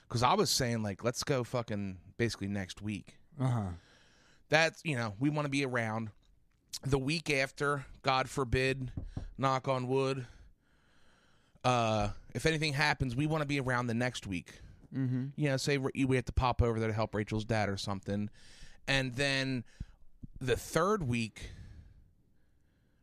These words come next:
Speaker 1: we couldn't miss any Fridays because Rachel's already in the championship for the bowling league.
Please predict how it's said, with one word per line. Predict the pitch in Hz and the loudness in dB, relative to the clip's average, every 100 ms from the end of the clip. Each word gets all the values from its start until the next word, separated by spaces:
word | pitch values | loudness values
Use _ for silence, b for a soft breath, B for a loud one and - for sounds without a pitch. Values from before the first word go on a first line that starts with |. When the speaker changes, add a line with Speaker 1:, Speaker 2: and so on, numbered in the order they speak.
| - | 2
Speaker 1:
we | 160 | 4
couldn't | - 196 214 | 4 0 2
miss | 196 - | 0 0
any | 175 | -2
Fridays | 131 - 151 151 131 110 | -2 0 2 2 0 -2
because | 117 113 117 104 | -2 -2 -2 0
Rachel's | 135 170 180 | 0 0 0
already | 175 170 | 0 0
in | 151 | 0
the | 123 | -2
championship | - 127 123 104 - 107 | -2 -2 0 -2 -2 -6
for | - 104 | -4 -4
the | 104 | -2
bowling | 107 110 101 95 | 0 2 0 -4
league. | 71 73 | -10 -14